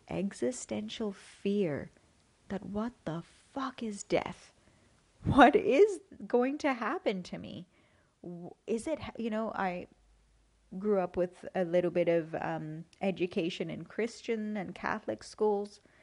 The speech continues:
Is it gonna be hell? What is this afterlife? And already, as we know, the uncertainty of the mind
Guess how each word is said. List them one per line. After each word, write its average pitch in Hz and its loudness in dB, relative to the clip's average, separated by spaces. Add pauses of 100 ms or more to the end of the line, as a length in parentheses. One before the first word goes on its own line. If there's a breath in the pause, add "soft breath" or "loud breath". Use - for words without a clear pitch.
(760 soft breath)
Is 214 -6
it 202 -4
gonna 196 -2
be 156 -8
hell? 226 -4
What 214 -2
is 214 -4
this 196 -6 (140)
afterlife? 214 -4 (420 loud breath)
And 208 0
already, 226 0
as 180 -4
we 196 -4
know, 202 0
the 175 -2
uncertainty 185 -4
of 175 -6
the 160 -4
mind 170 -4